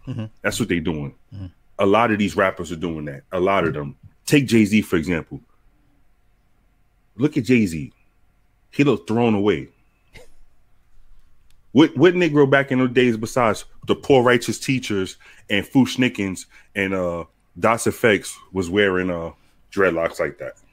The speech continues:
Speaker 1: Yeah, the, the, the big, uh, the Bantu lock. I mean, yeah, nothing about him screams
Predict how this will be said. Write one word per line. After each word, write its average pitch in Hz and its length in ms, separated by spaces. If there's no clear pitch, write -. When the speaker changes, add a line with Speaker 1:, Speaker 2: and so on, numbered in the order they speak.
Speaker 1:
Yeah, 101 240
the, 95 120
the, 98 240
the 98 80
big, 95 260
uh, 92 160
the 90 100
Bantu 95 760
lock. 90 340
I 95 140
mean, 107 200
yeah, 107 160
nothing 139 300
about 117 280
him 95 140
screams 92 520